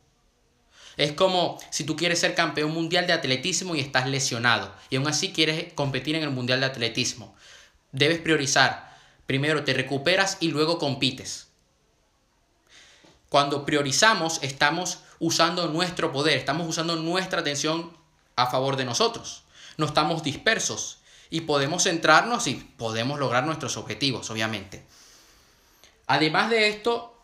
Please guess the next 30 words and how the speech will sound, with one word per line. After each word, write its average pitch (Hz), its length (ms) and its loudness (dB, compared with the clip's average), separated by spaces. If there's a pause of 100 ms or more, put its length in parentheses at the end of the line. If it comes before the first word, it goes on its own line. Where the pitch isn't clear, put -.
(220)
debes 175 320 0
tener 185 260 0
claro 196 260 2
que - 80 -2
una 185 220 2
meta 202 460 2
no 170 180 0
es 185 140 0
igual 180 260 4
a 175 40 -2
un 175 120 -4
deseo. 160 400 2 (100)
Yo 156 160 2
deseo 190 340 2
ahora 180 200 2
mismo 202 340 0
estar 151 260 2
comiendo, 175 440 0
merendando 160 680 -2 (300)
o 139 160 2
estar, 156 640 2 (300)
eh, 135 100 -2
ahora 143 240 6
mismo 165 240 0
duchándome 175 520 0
porque 147 280 0
vengo 151 240 2
a 139 60 4
hacer 143 180 0
ejercicio. 131 580 0